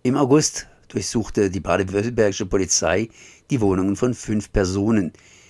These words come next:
Sie sollten angeblich ein Archiv auf links unten in die media org betreiben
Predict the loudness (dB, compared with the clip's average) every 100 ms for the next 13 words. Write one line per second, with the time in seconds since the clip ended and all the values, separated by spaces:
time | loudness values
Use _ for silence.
0 | _ _ 0 4 4 2 -2 0 0 0
1 | -4 -2 -4 -4 -4 -2 -2 -4 -4 -4
2 | -6 -6 -4 -4 -4 -4 -4 -4 -4 -4
3 | -2 0 0 2 2 2 -2 -2 -4 -4
4 | 0 2 2 0 -6